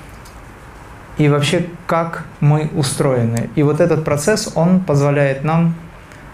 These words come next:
в реальности овладеть всеми эти знами-, этими знаниями, если мы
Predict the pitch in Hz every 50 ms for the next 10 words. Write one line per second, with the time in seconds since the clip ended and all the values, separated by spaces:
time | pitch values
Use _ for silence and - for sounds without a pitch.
0 | - - - 135 143 147 151 156 165 175 180 165 165 - - 165 165 165 156 156
1 | 139 143 147 143 135 147 156 160 160 - - - - - - - - - - -
2 | - - - - - - - - - - - - - 160 151 151 151 143 147 147
3 | 135 127 143 139 143 151 160 165 165 170 160 156 156 151 151 147 139 135 123 143
4 | 151 165 180 180 180 175 170 170 165 147 135 131 147 147 - 147 139 135 131 135
5 | 160 180 185